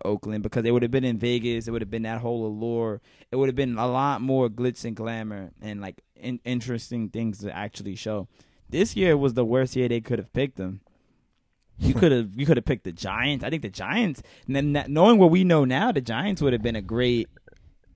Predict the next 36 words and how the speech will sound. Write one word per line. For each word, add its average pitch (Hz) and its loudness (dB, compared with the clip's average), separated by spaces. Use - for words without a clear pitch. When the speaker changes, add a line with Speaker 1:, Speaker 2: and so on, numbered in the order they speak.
Speaker 1:
Hard 123 0
Knocks 117 -6
team. 131 -2
The 123 0
only 170 6
thing 170 2
we 160 2
could 156 2
hope 175 0
is 147 0
that 120 -6
the 117 -8
Giants 123 0
are 117 4
an 110 0
all 123 6
or 113 2
nothing 113 -2
team. 104 -6
I 104 4
would 139 8
love 135 -2
to 135 2
watch 107 -2
all 131 2
or 127 0
nothing 120 -2
with 110 -4
the 104 -10
Giants 110 -6
next, 113 -8
<laughs> - -18
next, 139 2
next, 135 -6
next 135 -4
summer. 113 -2